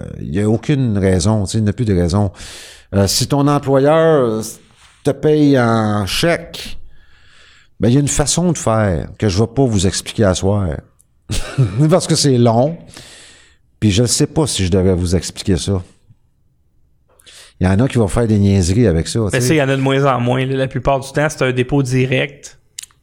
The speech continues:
Speaker 1: Ben oui.
Speaker 2: Tu sais, justement, pour
Speaker 1: T'enlèves
Speaker 2: le
Speaker 1: ça de là, tu laisses pas ça là, tu sais, tu, tu, Chris, tout, tout le monde te le dit. Euh, quand t'as de l'argent dans une banque,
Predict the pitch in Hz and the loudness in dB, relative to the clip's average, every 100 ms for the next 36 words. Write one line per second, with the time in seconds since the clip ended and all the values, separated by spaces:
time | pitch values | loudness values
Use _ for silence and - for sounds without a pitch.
0 | _ _ _ _ _ 90 117 117 - - | _ _ _ _ _ -6 -2 -2 -4 -6
1 | 139 127 - 139 131 139 143 139 107 117 | -2 -2 0 0 2 -2 0 0 2 2
2 | 143 127 180 165 156 170 170 - 135 131 | 2 2 2 2 2 2 0 0 -2 -2
3 | 147 135 156 156 160 - 143 - 110 120 | -4 -2 0 2 0 0 -4 -4 -6 -2
4 | 117 113 113 110 98 - _ _ _ _ | -2 -2 -4 -4 -8 -14 _ _ _ _
5 | _ _ _ - - - - - - - | _ _ _ -10 -8 -8 -12 -18 -14 -8
6 | 156 - - - _ - 113 127 143 143 | -6 -6 -8 -16 _ -12 -8 -2 -2 0
7 | 160 165 180 165 160 165 196 107 87 - | 0 0 0 -2 -2 -4 -4 -6 -12 -20
8 | _ _ _ _ - 104 98 98 90 - | _ _ _ _ -8 -4 -4 -4 -8 -12
9 | - _ _ _ _ _ - - - - | -20 _ _ _ _ _ -20 -20 -12 -4
10 | 139 156 143 131 120 123 147 151 113 101 | -2 0 0 2 2 0 0 2 2 2
11 | 110 98 151 202 175 - - | 2 2 2 0 -2 -6 -20